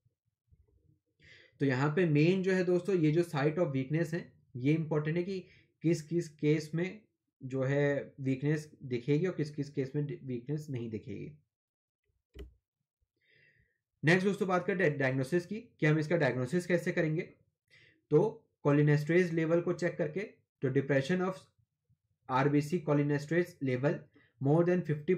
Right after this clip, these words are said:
percent of normal indicates organophosphate poisoning। The decrease is due to binding by phosphate group of pesticides। It is better parameter, uh, than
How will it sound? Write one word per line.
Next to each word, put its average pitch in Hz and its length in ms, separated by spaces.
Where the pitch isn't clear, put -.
percent 165 300
of 180 180
normal 147 320
indicates 143 600
organophosphate 143 800
poisoning। 127 400
The 143 200
decrease 180 500
is 165 160
due 147 260
to 180 180
binding 143 560
by 143 140
phosphate 135 640
group 135 260
of 135 180
pesticides। 131 680
It 151 200
is 202 200
better 135 380
parameter, 147 640
uh, 123 260
than 165 240